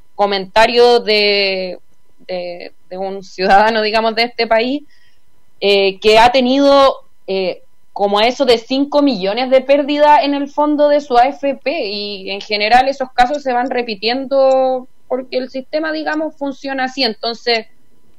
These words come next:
eh, en el fondo preguntan qué va a pasar, eh, con, con el tema de las pensiones, si es que se puede impulsar,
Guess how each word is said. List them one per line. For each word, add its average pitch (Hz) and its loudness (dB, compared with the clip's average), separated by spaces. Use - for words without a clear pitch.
eh, 196 -2
en 208 -2
el 208 -2
fondo 262 2
preguntan 269 2
qué 254 2
va 277 8
a 269 4
pasar, 254 4
eh, 208 -2
con, 202 -2
con 196 -2
el 190 -6
tema 247 2
de 247 4
las 226 2
pensiones, 254 0
si 233 -4
es 220 -8
que 214 -4
se 196 -4
puede 214 -2
impulsar, 214 -2